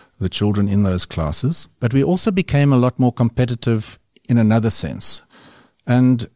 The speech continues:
sport, for example, is very, very important to some people, and you can't actually win any matches and games, um, in a small school environment. And for the big school context, there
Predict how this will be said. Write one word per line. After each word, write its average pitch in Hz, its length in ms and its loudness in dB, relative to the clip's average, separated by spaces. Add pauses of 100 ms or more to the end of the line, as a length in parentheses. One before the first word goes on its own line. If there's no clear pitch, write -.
sport, - 440 0
for 139 180 0
example, 113 480 0
is 101 100 0
very, 113 400 2
very 98 440 0 (160)
important 104 580 -2
to 98 100 -4
some 98 240 -2
people, 98 360 -2
and 117 120 2
you 123 80 2
can't 196 400 0
actually 127 320 0
win 120 260 2
any 113 440 2 (380)
matches 117 440 0
and 101 160 2
games, 87 520 -4 (100)
um, 98 200 0
in 110 140 0
a 101 60 0
small 98 280 -2
school 95 300 -4
environment. 80 580 -6 (500)
And 117 200 2
for 143 160 -2
the 135 100 0
big 160 280 -2
school - 420 0
context, - 800 -2
there 120 180 0